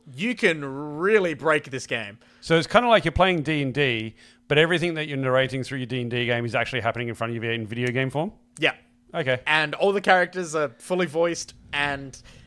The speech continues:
Speaker 1: it is just so, so openly available for you to do whatever you think you want to do.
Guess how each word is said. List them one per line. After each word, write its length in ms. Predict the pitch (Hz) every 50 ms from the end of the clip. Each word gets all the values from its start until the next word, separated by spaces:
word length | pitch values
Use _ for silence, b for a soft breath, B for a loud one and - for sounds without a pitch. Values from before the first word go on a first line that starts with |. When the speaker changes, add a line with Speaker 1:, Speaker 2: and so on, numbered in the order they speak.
| b b - -
Speaker 1:
it 200 | 175 175 180 - _ b b b b b b
is 300 | - 165 156 143 135 - -
just 500 | 143 151 139 - - - - - - -
so, 760 | 180 165 156 160 170 170 175 175 175 170 170 165 165 156 156 160 - - _ _ _
so 1120 | - - - - - - - - 180 165 208 220 220 214 208 196 185 165 147 135 127 123 107 - _ _ _ _ _
openly 840 | 190 208 226 240 - - 220 220 208 202 185 190 175 165 160 151 151
available 640 | 135 147 147 127 151 147 151 156 151 147 147 151 135
for 160 | - - 156
you 240 | 139 135 147 151 151
to 80 | 139 139
do 480 | 120 147 143 139 139 135 127 123 120 123 123
whatever 400 | 135 139 139 143 147 160 151 160
you 300 | 151 147 151 147 131 117 - - -
think 340 | - 160 147 139 123 - -
you 100 | 156 135
want 240 | 127 131 135 131 117
to 80 | - 131
do. 280 | 113 123 117 104 -